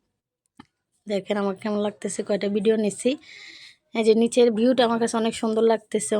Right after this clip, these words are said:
আর ওনাদের সার্ভিসটা অনেক ভালো। এটা হচ্ছে মিরপুর এক ঈদগাহার অপর সাইডে রোড কিচেন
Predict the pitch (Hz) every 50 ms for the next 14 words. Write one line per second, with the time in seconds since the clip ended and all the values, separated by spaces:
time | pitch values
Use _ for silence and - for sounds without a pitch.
0 | 214 - 254 247 233 220 220 226 233 226 247 247 240 - 240 220 208 214 202 -
1 | - 220 220 226 220 202 196 208 208 208 226 262 320 330 - - - - - -
2 | - - _ - 220 214 247 240 233 - 254 254 247 247 254 226 240 - - 247
3 | 226 - 220 220 220 233 262 302 302 - - - - 226 220 180 190 208 240 208
4 | 220 220 226 233 226 226 208 - 208 202 - - 226 220 214 202 226 247 277 330
5 | 330 - _ _ - - - _ _ _ _ - 208 226 247 240 240 - - 240
6 | 226 - - 240 254